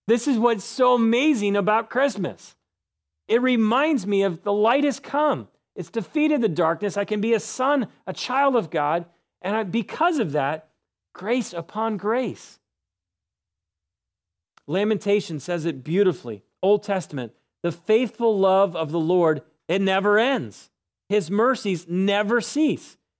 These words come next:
Great is the faithfulness, great is his faithfulness.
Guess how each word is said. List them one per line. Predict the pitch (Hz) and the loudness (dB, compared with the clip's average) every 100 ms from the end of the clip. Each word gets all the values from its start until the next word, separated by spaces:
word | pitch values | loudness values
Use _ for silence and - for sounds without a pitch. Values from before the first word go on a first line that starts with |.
| _ - | _ -6
Great | 160 202 247 | 0 2 2
is | 254 | 0
the | 247 | -4
faithfulness, | 214 262 277 - 175 143 151 - | -2 0 0 -2 -4 -4 -6 -6
great | 175 233 233 | 0 0 2
is | 208 190 - | 0 0 -2
his | 156 269 240 | -4 -4 -2
faithfulness. | 220 190 175 147 135 147 | 0 0 -2 -6 -6 -8